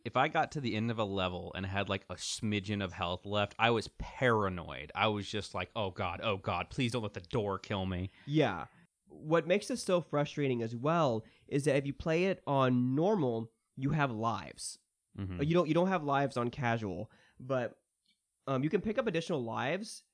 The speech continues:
Speaker 2: Uh, if you die, uh, you lose a life and it's back to the stage.
Speaker 1: Mm-hmm.
Speaker 2: But if you die and lose all your lives, you have to start that particular level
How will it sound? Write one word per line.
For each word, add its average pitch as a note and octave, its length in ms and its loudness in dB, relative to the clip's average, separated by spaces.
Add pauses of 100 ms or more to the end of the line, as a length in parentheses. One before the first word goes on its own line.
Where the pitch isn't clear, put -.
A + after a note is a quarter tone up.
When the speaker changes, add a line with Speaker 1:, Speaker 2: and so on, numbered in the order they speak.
(360)
Speaker 2:
Uh, G#2+ 480 -2 (120)
if C#3 120 -2
you G3+ 140 0
die, D#3+ 640 -2 (680)
uh, A#2+ 200 0
you A#2 120 -4
lose D#3+ 180 0
a G3 60 -4
life C3 340 0
and B2 140 -2
it's B2 100 -8
back A#2 360 -4
to A#2 100 -10
the G#2+ 80 -10
stage. - 720 -6 (360)
Speaker 1:
Mm-hmm. F2 280 -10
Speaker 2:
But C3 200 0
if C3+ 300 -4
you C3+ 540 -2 (640)
die C#3+ 240 4
and C#3 100 2
lose C3+ 100 0
all B2+ 140 0
your B2+ 140 2
lives, C#3 340 2
you B2+ 80 -4
have B2+ 120 -8
to B2 60 -6
start B2 400 0 (220)
that A2+ 260 -2
particular A#2+ 400 -4
level A2 480 -2